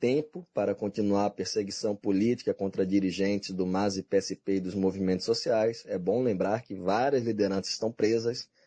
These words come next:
por terrorismo, enfim, as coisas mais, eh, de ditadura possíveis. E é bom lembrar também que todas as últimas pesquisas indicam a vitória em primeiro turno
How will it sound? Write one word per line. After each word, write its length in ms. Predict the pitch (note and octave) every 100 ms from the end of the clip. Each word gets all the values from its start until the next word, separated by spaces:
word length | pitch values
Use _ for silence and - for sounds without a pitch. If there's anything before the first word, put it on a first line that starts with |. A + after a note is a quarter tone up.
| _ _ -
por 180 | G2
terrorismo, 1080 | - G2+ F2+ E2+ F2+ A#2 A#2+ A#2 G2+ G#2 G2
enfim, 440 | G2 F#2+ F#2+ E2+ F#2
as 100 | G#2
coisas 360 | - G2 G2 F#2
mais, 680 | F#2 A2 C3 A#2+ - - - _ _ _ _ _
eh, 440 | - F#2+ F#2 F#2 F2+
de 220 | F#2 A2
ditadura 640 | G#2+ G2+ G2+ F2+ G#2+ G#2+
possíveis. 800 | - G#2+ - A2 A#2 B2+ C3+ - _ - _
E 100 | B2
é 80 | B2
bom 180 | A2+ B2+
lembrar 440 | C#3+ B2+ A2+ B2
também 420 | - C3+ A2+ A#2+ C3+
que 220 | - B2+
todas 580 | - - C#3+ E3+ C#3+ A#2
as 120 | G#2+
últimas 360 | A2+ A#2 A2+
pesquisas 720 | - C3+ - B2 B2+ C3 A#2
indicam 580 | B2+ A#2+ A2 B2 B2+ B2
a 160 | - B2
vitória 520 | B2 A#2 - G#2+ A2+
em 120 | A#2
primeiro 680 | A#2+ C3+ A#2+ A2+ C#3 E3+ E3
turno 540 | D3+ B2+ A#2+ B2 B2